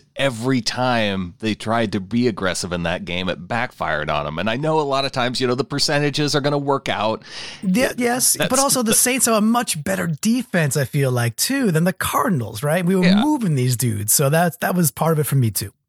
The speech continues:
Speaker 1: And you don't wanna necessarily let them back in the game early because it was seventeen three. You know, if, if for some, if, if in some case they, you don't get that, that extra yard in that situation,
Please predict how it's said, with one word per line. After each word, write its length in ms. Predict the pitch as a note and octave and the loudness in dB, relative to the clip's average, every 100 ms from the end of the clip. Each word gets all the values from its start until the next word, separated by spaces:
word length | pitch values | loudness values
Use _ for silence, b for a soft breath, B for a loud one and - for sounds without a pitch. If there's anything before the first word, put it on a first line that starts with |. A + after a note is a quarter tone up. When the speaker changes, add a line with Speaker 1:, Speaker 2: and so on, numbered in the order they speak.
| _ b b | _ b b
Speaker 1:
And 140 | E3 | -2
you 120 | D#3+ E3 | 0 0
don't 360 | B2+ D#3 D#3+ | 2 0 0
wanna 440 | C#3 C3 B2+ A#2+ - - | 0 0 2 0 -2 -10
necessarily 680 | - B2+ A#2+ A#2+ B2+ A2+ A2 | -4 -2 0 0 2 2 2
let 360 | G#2+ G#2+ A#2 - | 0 2 0 0
them 360 | A2+ G#2 G2+ F2+ | -2 0 -2 -4
back 300 | F#2+ G2 - | -6 -4 -4
in 100 | G2+ | -4
the 80 | F#2+ | -2
game 220 | F2 E2+ | -4 -4
early 260 | G#2+ C3+ G2+ | -2 0 0
because 280 | F2+ G#2+ F#2+ | 0 -2 -2
it 80 | |
was 280 | E2+ A#2+ B2 | -2 -2 0
seventeen 680 | - A2+ G2 F2+ - E2+ D#2+ | 0 0 0 -2 -2 -4 -4
three. 500 | - E2 E2 D#2+ E2+ B B B - | -6 -4 -2 -2 -4 B B B -12
You 120 | F2+ | -6
know, 160 | F#2 | -2
if, 360 | F2 A2+ - - | -2 -2 -6 -10
if 160 | - B2 | -8 -6
for 160 | C3 | -2
some, 300 | B2 - D3+ - | -2 0 0 -2
if, 360 | C#3 - C3 - - | -6 0 0 -2 -6
if 160 | - - | -6 -2
in 140 | C#3+ | -2
some 360 | - F#3 F3 E3 | 0 0 0 -2
case 600 | - E3+ C3 G#2 - - B B B B B _ _ | -4 -2 -2 -4 -6 -10 B B B B B _ _
they, 500 | B2 B2 A#2 A#2 A#2+ | -4 0 2 2 0
you 140 | G#2+ A2+ | -2 -2
don't 480 | G2 C#3 C#3 A#2 A#2 | 0 0 0 -2 -2
get 280 | C3 A2+ | 0 0
that, 300 | A2+ A2 A2 - - - | -2 -2 -2 -6 -20 -8
that 220 | G2+ - | -6 -4
extra 360 | - A2+ - A2+ | -4 -6 -6 -4
yard 320 | A2 A2 G#2 | 0 0 0
in 60 | G2 | 0
that 180 | F#2+ - | -2 0
situation, 840 | A2 - G#2+ G#2 G2 F#2+ F2 | -2 -2 0 0 0 -2 -2